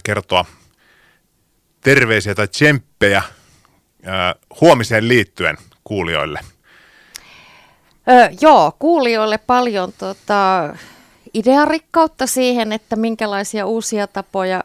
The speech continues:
Speaker 2: voi keksiä siihen, että lisää sitä omaa onnellisuuttaan.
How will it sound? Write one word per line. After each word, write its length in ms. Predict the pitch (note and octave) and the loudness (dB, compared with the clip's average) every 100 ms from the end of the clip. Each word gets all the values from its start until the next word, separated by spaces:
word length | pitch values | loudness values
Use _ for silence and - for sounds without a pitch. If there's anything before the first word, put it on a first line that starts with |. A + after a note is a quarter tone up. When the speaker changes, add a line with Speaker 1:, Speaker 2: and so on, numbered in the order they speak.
| - | -8
Speaker 2:
voi 180 | G3+ G3 | -8 -6
keksiä 520 | G3+ G3+ - G3+ G3 | -8 -8 -8 -6 -8
siihen, 500 | F#3+ G#3+ G3+ G3 F#3 | -8 -8 -6 -6 -8
että 280 | F#3+ - F#3+ | -12 -10 -10
lisää 340 | G3+ G3+ G3+ F#3 | -8 -6 -4 -6
sitä 240 | - E3 | -8 -10
omaa 300 | D#3+ F#3+ A3+ | -4 -2 -2
onnellisuuttaan. 1120 | A3+ A#3 A#3 A3+ A3+ A3 G#3 _ - G3+ G#3 | -2 -4 -6 -6 -8 -10 -12 _ -4 -2 -4